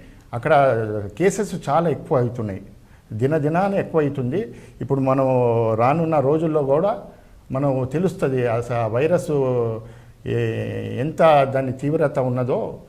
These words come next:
మనకు తెలిసిపోతది. ఆ, ఇప్పుడు మనము అవేర్‌నెస్‌గా ఉండాలా,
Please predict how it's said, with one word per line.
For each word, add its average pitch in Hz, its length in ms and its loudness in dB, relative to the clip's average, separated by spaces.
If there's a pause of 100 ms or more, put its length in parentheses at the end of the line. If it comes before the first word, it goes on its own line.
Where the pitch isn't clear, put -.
(300)
మనకు 123 320 -2 (920)
తెలిసిపోతది. 139 760 -6 (480)
ఆ, 110 400 -4
ఇప్పుడు 131 200 -4
మనము 131 380 0
అవేర్‌నెస్‌గా 165 560 2
ఉండాలా, 147 600 0